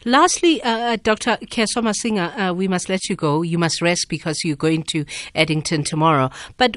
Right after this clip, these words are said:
what new learnings, um, as a medical professional, uh, do you think covid nineteen has taught you? Um, because I suppose, uh,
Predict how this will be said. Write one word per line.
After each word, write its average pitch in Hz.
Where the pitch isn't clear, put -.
what 339
new 254
learnings, 180
um, 160
as 185
a -
medical 185
professional, 160
uh, 160
do 202
you 208
think -
covid 202
nineteen 175
has 175
taught 190
you? 151
Um, 147
because 170
I 180
suppose, 196
uh, 170